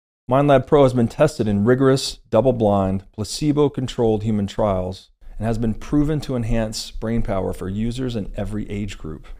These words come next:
MindLab Pro is an advanced formulation of eleven nootropic ingredients and is backed by research from fourteen hundred and seventy-three human trials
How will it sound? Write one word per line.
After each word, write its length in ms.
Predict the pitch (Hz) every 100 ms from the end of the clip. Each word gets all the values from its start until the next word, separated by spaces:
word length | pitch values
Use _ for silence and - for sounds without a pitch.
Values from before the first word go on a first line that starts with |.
| - -
MindLab 380 | 123 143 143 131
Pro 220 | 139 131
is 100 | 120
an 80 | 120
advanced 540 | 110 107 123 139 -
formulation 640 | - 131 120 117 127 117
of 100 | 95
eleven 460 | 95 98 113 127 139
nootropic 840 | - 113 120 117 - 123 127 123
ingredients 720 | 113 101 101 120 107 90 -
and 160 | - 104
is 100 | 95
backed 460 | 92 107 117 131 -
by 120 | 107
research 720 | 95 123 175 - 90 - -
from 260 | - 92 92
fourteen 480 | - 139 - 156
hundred 320 | 117 120 113 98
and 120 | 98
seventy-three 720 | - - 131 135 123 113 104
human 260 | 98 110 98
trials 580 | - 113 98 92 95